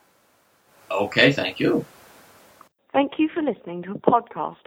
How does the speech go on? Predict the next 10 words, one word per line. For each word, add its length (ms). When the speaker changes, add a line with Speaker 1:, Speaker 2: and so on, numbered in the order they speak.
Speaker 2:
of 100
the 80
Fleming 360
Foundation. 680
All 220
rights 340
are 60
reserved. 520
These 160
podcasts 500